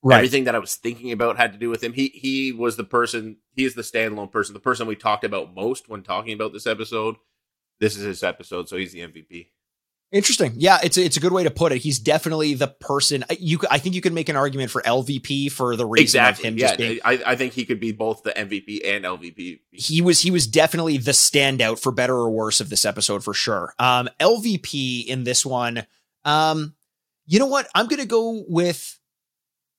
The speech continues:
Speaker 1: hmm, no, I'm not. I was originally thinking Ryan Dunn because of his, uh, his, his inability to, to continue the work,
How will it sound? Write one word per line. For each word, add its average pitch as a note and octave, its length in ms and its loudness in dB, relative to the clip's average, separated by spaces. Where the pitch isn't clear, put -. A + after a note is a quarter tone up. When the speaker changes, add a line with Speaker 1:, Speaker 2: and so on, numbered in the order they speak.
Speaker 1:
hmm, D3+ 380 -2
no, D#3+ 400 0
I'm C#3+ 160 -4
not. E3 300 4
I C#3 140 -2
was C#3+ 120 0
originally G3 380 2
thinking F#3+ 320 0
Ryan D3 400 2
Dunn A#2+ 320 0
because C3 380 0
of B2+ 120 -2
his, B2 260 0
uh, A#2 200 4
his, A#2+ 260 -4
his A#2+ 340 -2
inability C3 580 0
to, A2+ 160 -2
to - 160 -8
continue B2 420 -4
the A2+ 100 -2
work, A2+ 360 0